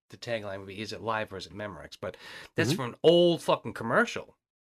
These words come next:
Speaker 1: I don't even know if
Speaker 2: Yeah.
Speaker 1: it was, well, yeah, I guess nineteen eighty-six, it probably was still running.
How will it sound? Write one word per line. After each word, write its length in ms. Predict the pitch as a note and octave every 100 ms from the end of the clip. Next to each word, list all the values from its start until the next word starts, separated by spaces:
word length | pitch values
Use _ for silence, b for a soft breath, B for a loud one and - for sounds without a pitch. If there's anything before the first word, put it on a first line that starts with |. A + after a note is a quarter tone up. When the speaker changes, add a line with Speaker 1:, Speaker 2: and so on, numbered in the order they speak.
| _ _
Speaker 1:
I 80 | A#2+
don't 140 | F#3+ E3+
even 160 | C#3
know 80 | C#3+
if 80 | C3
Speaker 2:
Yeah. 40 | C#3
Speaker 1:
it 40 |
was, 200 | A#2 -
well, 220 | D3+ G#3 G#3+
yeah, 200 | G#3 G3
I 60 |
guess 200 | F#3 F3+
nineteen 300 | E3 E3 E3 D#3+
eighty-six, 460 | C#3+ B2 C3+ B2+
it 160 | G#2+ -
probably 280 | B2 A#2 G2+
was 200 | G#2 -
still 160 | F#2+
running. 400 | E2+ F2+ - -